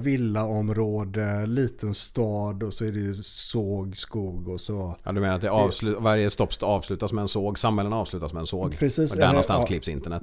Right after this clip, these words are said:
Speaker 1: Ja, exakt. Så
Speaker 2: Ja.
Speaker 1: att man, när man ser, när man kommer, kommer med tåget så ser man att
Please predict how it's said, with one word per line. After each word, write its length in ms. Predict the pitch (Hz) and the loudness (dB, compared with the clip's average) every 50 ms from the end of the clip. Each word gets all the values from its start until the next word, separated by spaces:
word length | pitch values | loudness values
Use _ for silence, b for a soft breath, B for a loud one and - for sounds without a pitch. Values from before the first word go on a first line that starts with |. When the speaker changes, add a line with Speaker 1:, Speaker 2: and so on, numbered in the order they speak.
| - - | -6 0
Speaker 1:
Ja, 240 | 156 147 135 113 110 | 2 4 4 4 2
exakt. 380 | 107 - 127 110 - - - | -2 -4 -4 -6 -6 -8 -6
Så 80 | - 123 | -4 -4
Speaker 2:
Ja. 40 | 120 | -2
Speaker 1:
att 60 | - | 0
man, 420 | 135 131 143 - 135 131 131 131 | 0 0 0 0 -2 -2 -2 0
när 80 | 131 139 | 2 2
man 140 | 139 139 127 | 2 2 0
ser, 260 | - - 170 160 139 | 0 0 0 2 2
när 120 | 147 143 | 2 2
man 100 | 135 135 - | 2 0 2
kommer, 600 | - 180 165 151 147 147 147 147 147 143 135 - | 4 4 4 4 4 2 2 2 0 -2 -6 0
kommer 360 | - - 160 143 139 147 151 | 2 4 4 4 4 4 4
med 220 | 151 147 127 117 | 4 4 2 2
tåget 420 | - - 107 101 101 104 107 104 - | 2 0 0 0 0 -2 -4 -4 -4
så 320 | - 131 135 127 120 139 | -6 -6 -2 -2 -2 -2
ser 220 | 127 - 131 120 | 0 0 2 2
man 120 | 110 110 107 | 2 2 0
att 200 | 107 104 B | 0 -2 B